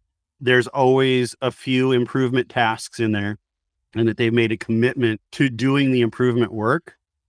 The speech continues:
not just having a retrospective every so often and then forgetting everything they said in the retrospective.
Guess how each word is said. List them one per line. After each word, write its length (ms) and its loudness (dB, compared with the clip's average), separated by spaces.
not 200 2
just 180 -6
having 300 2
a 60 -2
retrospective 680 -4
every 200 -4
so 200 -4
often 320 -2
and 100 -4
then 100 -4
forgetting 440 -4
everything 280 -4
they 60 -2
said 160 -4
in 40 -6
the 80 -4
retrospective. 600 -8